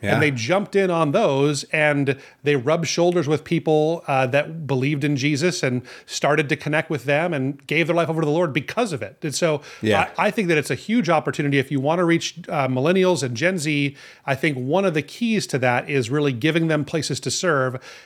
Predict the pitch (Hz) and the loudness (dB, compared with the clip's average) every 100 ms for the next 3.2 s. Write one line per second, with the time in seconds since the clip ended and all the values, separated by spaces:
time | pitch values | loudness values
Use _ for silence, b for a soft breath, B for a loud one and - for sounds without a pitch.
0 | B 170 - 190 - 294 294 226 170 113 | B -8 -2 -2 0 -2 0 -2 -2 0
1 | 220 247 226 - 151 190 226 190 151 196 | 0 0 -6 -8 -2 0 0 0 2 0
2 | 233 156 156 143 160 143 127 - 156 123 | 0 -2 -2 0 2 2 0 0 2 2
3 | 117 - | -2 -8